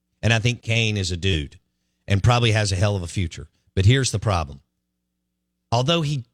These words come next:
start, he played offense, he, he got flipped over to the defensive side of the football early. I wanna say his first job, he was on the offensive side, low level, I don't remember. And then he, he just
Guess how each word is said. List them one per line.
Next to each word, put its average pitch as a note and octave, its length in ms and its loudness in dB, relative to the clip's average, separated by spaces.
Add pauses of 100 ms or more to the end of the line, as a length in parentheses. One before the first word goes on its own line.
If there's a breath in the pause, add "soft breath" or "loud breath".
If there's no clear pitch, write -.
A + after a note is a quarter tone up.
(420)
start, - 500 -2
he C3+ 160 0
played F#3 380 -2
offense, E3+ 540 -6
he, D3 260 -8 (120)
he C3 120 -2
got C3+ 320 -4
flipped E3+ 380 -2
over D#3 200 -2
to C3+ 60 -6
the B2 80 -2
defensive B2+ 560 -2
side A2+ 220 0
of A2 60 -4
the G2 140 -6
football B2 520 -2
early. A#2+ 420 -4 (420)
I B2+ 40 0
wanna E3+ 100 0
say E3+ 140 -2
his B2 120 0
first C3+ 360 -6
job, C3+ 280 -4
he B2 100 -4
was G2+ 140 -2
on A2+ 140 -2
the G#2+ 80 -4
offensive G#2+ 480 -6
side, G#2+ 300 -2
low G#2 120 -4
level, D#2+ 320 -6
I E2 60 -2
don't D#2 120 -6
remember. C#2+ 280 -10 (500 loud breath)
And B2+ 140 2
then C#3 80 2
he, A#2 220 0
he B2 120 2
just B2 260 -2